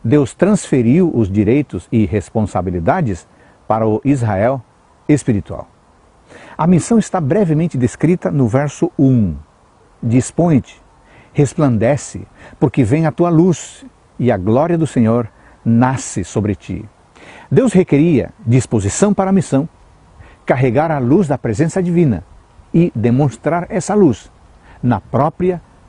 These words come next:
vida. E quais os resultados do cumprimento da missão? Número um, alegria,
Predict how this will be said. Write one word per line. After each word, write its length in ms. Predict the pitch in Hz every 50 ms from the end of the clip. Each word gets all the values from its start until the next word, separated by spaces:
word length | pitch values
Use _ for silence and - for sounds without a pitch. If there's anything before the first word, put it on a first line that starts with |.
| _ _ _
vida. 520 | 101 87 85 98 107 87 80 90 82 82 - _ _ _ _ _ _ _ _ _ _ -
E 80 | 165 147
quais 500 | - 220 226 240 220 196 - - - - -
os 240 | - 139 127 - -
resultados 800 | - - 139 131 113 135 131 - - 156 156 156 127 113 107 95
do 120 | 98 127
cumprimento 480 | 117 - 147 131 - 123 117 143 143 123
da 100 | 113 120
missão? 320 | 107 98 - - - 92 - - _ _ _ _ _ _ _ _ - - - - - - -
Número 240 | 135 131 131 127 117
um, 80 | 104
alegria, 500 | 95 95 95 85 107 131 135 139 165 175